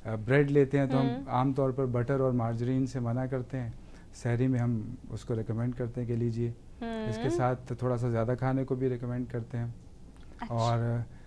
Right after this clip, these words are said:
Speaker 1: अ, उसका तरीका हम ये रखते हैं कि जैसे आप, अ, फ़र्ज़ करें कि रोज़ा बंद होने में कुछ फ़िफ़्टीन मिनट्स बाकी हैं,
Speaker 2: हम्म।
Speaker 1: तो आप कोशिश करें कि इतना स्लो खाइए कि आपका आखिरी दो तीन मिनट में जो है,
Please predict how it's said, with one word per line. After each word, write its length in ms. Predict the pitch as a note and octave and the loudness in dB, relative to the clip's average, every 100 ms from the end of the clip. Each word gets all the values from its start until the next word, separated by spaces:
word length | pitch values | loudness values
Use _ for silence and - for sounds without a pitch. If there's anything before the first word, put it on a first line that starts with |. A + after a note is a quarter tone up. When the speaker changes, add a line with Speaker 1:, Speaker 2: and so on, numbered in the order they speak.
| - - - | -16 -12 -4
Speaker 1:
अ, 180 | B2 - | -2 -2
उसका 220 | - D#3+ | -2 0
तरीका 360 | D#3 D#3 D#3 D#3+ | 2 2 4 2
हम 140 | D#3+ | 2
ये 100 | D#3+ | 2
रखते 280 | D3+ D3+ D#3+ | 0 0 -2
हैं 80 | D3+ | 0
कि 100 | D3 | 0
जैसे 260 | C#3+ D3+ | 0 2
आप, 300 | C#3+ C3+ - | 2 2 2
अ, 480 | C#3 C#3 C3+ A#2+ - | 0 2 0 -4 -12
फ़र्ज़ 300 | A#2 C#3 B2 | -2 -2 0
करें 220 | C3+ C3 | 0 0
कि 240 | B2+ C3 B2+ | 4 4 4
रोज़ा 520 | B2 A#2+ B2 C3+ C3 | 2 -2 0 0 -2
बंद 280 | A#2+ B2+ B2 | 0 0 0
होने 220 | B2+ B2+ | 0 0
में 240 | B2+ B2+ - - - - | 0 -2 -6 -14 -18 -8
कुछ 220 | B2 A#2+ | -6 -6
फ़िफ़्टीन 500 | - - B2+ A#2+ C#3+ | -10 0 0 2 2
मिनट्स 440 | C#3 C3 C3 - - - | 4 2 0 -4 -10 -4
बाकी 380 | A#2+ A2+ A#2 A#2+ | 0 0 2 0
हैं, 240 | G#2 G2 - | -2 -6 -8
Speaker 2:
हम्म। 340 | A3+ G#3+ G#3 G#3+ | -6 -6 -6 0
Speaker 1:
तो 60 | |
आप 200 | C#3 C#3+ | 2 2
कोशिश 260 | - C#3 D3 | 0 -4 -2
करें 200 | D#3 D3 | -4 -2
कि 120 | D3 | 0
इतना 280 | C#3 C#3+ D#3 | -2 -2 -2
स्लो 260 | D3 D3+ D3 | 0 -2 0
खाइए 340 | C3+ C3+ C#3+ | 0 0 0
कि 120 | C#3 | 0
आपका 380 | C3+ B2+ B2+ C#3 | 2 2 0 -4
आखिरी 400 | C3+ B2+ B2 C#3+ | -2 -2 -2 -2
दो 180 | B2+ B2+ | 0 0
तीन 200 | C#3 C3+ | 0 -2
मिनट 280 | C3 C3 C3 - - - | -2 -2 -6 -12 -14 -4
में 180 | B2+ B2 | -2 2
जो 100 | A#2+ | 0
है, 180 | C3 | 0